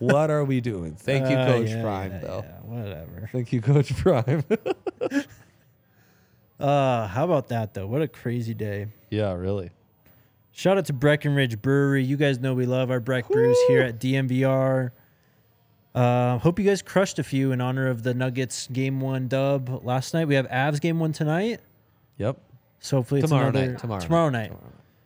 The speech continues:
Speaker 2: So hopefully we're crushing Breck Brews again tomorrow night. You can try out the
Speaker 1: Always.
Speaker 2: Avalanche Amber Ale, Amber Ale right in front of me.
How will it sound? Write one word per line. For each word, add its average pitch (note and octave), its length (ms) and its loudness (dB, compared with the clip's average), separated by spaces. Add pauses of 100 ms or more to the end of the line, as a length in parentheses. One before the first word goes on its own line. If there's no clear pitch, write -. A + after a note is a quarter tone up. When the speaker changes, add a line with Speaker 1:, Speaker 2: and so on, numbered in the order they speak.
(120)
Speaker 2:
So C#3+ 200 2
hopefully C#3+ 320 2
we're C3+ 100 2
crushing C#3 420 0
Breck B2 220 -2
Brews B2+ 240 -2
again B2 280 -2
tomorrow C3+ 380 -2
night. C3+ 260 0
You B2 100 -6
can C3+ 100 -4
try C#3+ 180 0
out C3 80 0
the - 60 0
Speaker 1:
Always. B2 120 2
Speaker 2:
Avalanche C3+ 260 0
Amber B2 400 -2
Ale, C#3+ 420 0 (220)
Amber D3 440 0 (140)
Ale C3 520 2 (540)
right C3+ 160 4
in C3 80 2
front C#3+ 220 2
of C#3+ 60 2
me. C#3+ 260 0